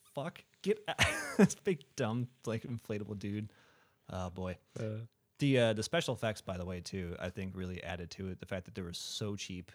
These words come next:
Speaker 1: and so cheesy. You can see all the strings. You can tell that they're all models.
Speaker 2: I mean, they leaned into it, right?
Speaker 1: Yeah.
Speaker 2: Like, even, like, the, uh, I, I think they were driving in a car and they had, like, a green screen behind them and they just kept changing the <laughs> background.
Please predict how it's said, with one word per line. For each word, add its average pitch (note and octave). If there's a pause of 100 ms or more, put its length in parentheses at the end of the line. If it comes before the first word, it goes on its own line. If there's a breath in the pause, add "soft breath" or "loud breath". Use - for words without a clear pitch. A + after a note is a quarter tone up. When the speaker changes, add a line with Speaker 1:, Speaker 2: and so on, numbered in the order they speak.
Speaker 1:
and G#2
so G2
cheesy. F2+
You F#2
can A2
see A#2+
all B2
the D3
strings. C#3+ (560)
You A2+
can A2+
tell A#2+
that A#2+
they're A#2
all C3+
models. B2+
Speaker 2:
I -
mean, D3+
they D3+
leaned C#3+
into A#2+
it, E2+
right? F#2+
Speaker 1:
Yeah. A2 (120)
Speaker 2:
Like, C3+
even, F3
like, C3+
the, A#2
uh, G2+ (360)
I, A2 (260)
I A#2+
think D#3
they D3
were B2
driving A#2+
in G#2+
a F#2+
car G#2
and F#2
they F#2
had, G#2+
like, F#2+
a F#2+
green G2+
screen F#2+
behind F#2+
them F#2
and G2
they A2+
just A#2+
kept -
changing B2
the B2+
<laughs> A2+
background. F#3